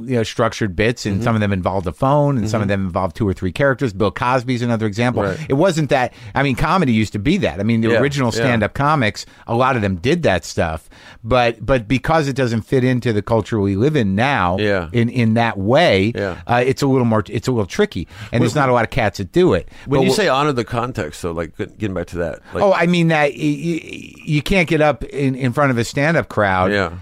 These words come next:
Speaker 1: uh, and, and then say, uh, "Don't give them a way in."
Speaker 2: By propping up the fourth wall.
Speaker 1: Well, no, it's not even propping up the fourth wall. It's just sort of like, you know, I, you know, I'm not gonna let you see me.
Speaker 2: Yeah.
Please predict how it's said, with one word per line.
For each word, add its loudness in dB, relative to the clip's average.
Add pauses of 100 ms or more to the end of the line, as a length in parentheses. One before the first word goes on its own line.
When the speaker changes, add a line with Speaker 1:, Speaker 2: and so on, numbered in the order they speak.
(220)
Speaker 1:
uh, 4
and, 0
and 2
then 2
say, 2
uh, 4 (480)
"Don't 2
give 2
them 2
a 2
way 2 (120)
in." -2 (1120)
Speaker 2:
By 2 (800)
propping 0
up -8
the -6
fourth -2
wall. -2 (240)
Speaker 1:
Well, 4
no, 4
it's -2
not 4
even 2
propping 0
up -2
the -6
fourth 0
wall. 4
It's -2
just -2
sort 2
of -2
like, 2
you -2
know, 2
I, 0
you 0
know, 2
I'm 0
not 0
gonna 0
let 0
you -2
see -2
me. -2
Speaker 2:
Yeah. 0